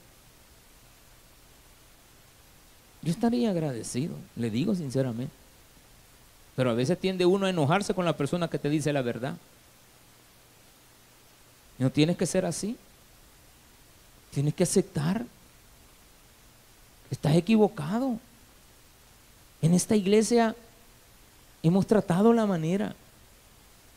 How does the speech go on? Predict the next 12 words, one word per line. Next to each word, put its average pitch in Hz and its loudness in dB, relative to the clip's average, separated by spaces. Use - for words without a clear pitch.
de 160 2
que 175 8
cuando 160 4
usted 190 2
comete 214 2
un 226 0
error, 214 4
decírselo. 240 -2
Eso - 0
no 202 2
se 190 0
hace. 226 -2